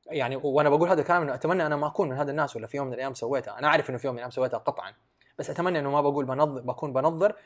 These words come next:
وأنا بطبق، يعني بطبق الكلام اللي بأنهى عنه. فاللي لو استشرته ويتضايق لو ما أخذت رأيه، فهذه الأزمة رقم أربعة، أزمة ال-،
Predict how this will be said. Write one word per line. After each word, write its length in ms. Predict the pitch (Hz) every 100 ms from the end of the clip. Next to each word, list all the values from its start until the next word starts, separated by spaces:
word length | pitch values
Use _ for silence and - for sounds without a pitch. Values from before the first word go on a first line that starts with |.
| _ -
وأنا 140 | 147
بطبق، 440 | 131 156 143 120 127 117
يعني 180 | 120
بطبق 440 | 123 120 156 135 131
الكلام 280 | 139 160 151
اللي 120 | 120
بأنهى 280 | 139 123 101
عنه. 220 | 110 104 _ _ _ _ _ _ _ _ _ _ _ _ _ _
فاللي 1500 | _ 165 139 - - _ _ _ _ _ _ _ _ - 165 151
لو 240 | 147 143 - _ -
استشرته 760 | - 151 185 175 - 202 370 - _ -
ويتضايق 520 | 151 135 165 170 147
لو 140 | 139
ما 120 | 151
أخذت 280 | 147 139 -
رأيه، 400 | 156 196 233 277 -
فهذه 680 | - 135 117 - - 160 135
الأزمة 300 | 135 131 120
رقم 340 | 113 117 113 113 -
أربعة، 320 | 151 143 -
أزمة 240 | 123 120 113
ال-، 200 | 107